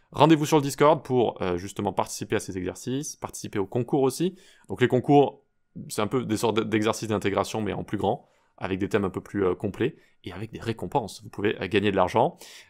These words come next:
Euh, vous pouvez participer aussi aux questions-réponses sur, euh, sur le Discord, vous pouvez parler, euh, discuter de ce que vous voulez.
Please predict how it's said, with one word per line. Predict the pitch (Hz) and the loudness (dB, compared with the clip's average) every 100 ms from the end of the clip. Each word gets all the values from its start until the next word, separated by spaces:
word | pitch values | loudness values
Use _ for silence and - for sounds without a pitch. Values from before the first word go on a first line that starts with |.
| _ | _
Euh, | 107 101 | 6 8
vous | 95 | 6
pouvez | 127 120 | 4 4
participer | 110 - 110 120 | 2 -2 0 4
aussi | 110 - 110 110 | 4 2 0 0
aux | 95 | 0
questions-réponses | 98 - 92 92 101 90 | -4 -6 -6 -4 -6 -8
sur, | - 95 87 | -10 -8 -6
euh, | 90 85 | -8 -8
sur | - | -10
le | 87 | -10
Discord, | 85 - 98 95 | -10 -4 0 0
vous | - | -2
pouvez | - | -8
parler, | 85 90 92 | -6 -4 -2
euh, | 90 | -4
discuter | 87 - - 92 | -6 -12 -6 -6
de | |
ce | 85 | -4
que | 95 | -4
vous | |
voulez. | 90 135 - | 0 -2 -2